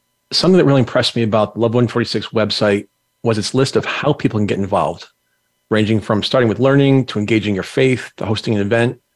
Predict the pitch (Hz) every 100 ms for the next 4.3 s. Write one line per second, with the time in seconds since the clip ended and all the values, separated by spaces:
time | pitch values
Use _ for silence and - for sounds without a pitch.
0 | _ _ 110 101 - 107 117 107 - 110
1 | 101 98 95 98 _ _ _ _ _ -
2 | 151 160 156 147 139 147 151 139 123 127
3 | 120 - 123 - 113 110 113 110 107 107
4 | 110 113